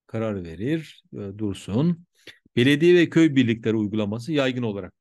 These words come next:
kullanılır. Doğru. Arkadaşlar, e, bir mali idare birliklerinin borçlanması konusunda encümen değil, encümen değil, birlik,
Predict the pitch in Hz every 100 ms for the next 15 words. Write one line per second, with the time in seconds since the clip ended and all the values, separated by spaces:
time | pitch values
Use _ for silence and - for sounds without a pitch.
0 | _ _ 110 95 85 127 156 135 87 113
1 | 185 - - - _ 175 170 185 120 113
2 | 107 _ _ _ - 123 117 113 113 113
3 | 113 117 131 - _ _ - 139 160 131
4 | 139 160 185 170 156 165 147 120 110 110
5 | 101 107 185 131 120 117 - 123 127 123
6 | 175 - 98 - 85 92 170 202 _ _
7 | _ _ _ - 131 117 117 113 107 110
8 | 151 180 185 - _ _ _ _ _ _
9 | - 110 101 101 98 98 139 143 160 -
10 | _ _ _ _ - 127 127 175 180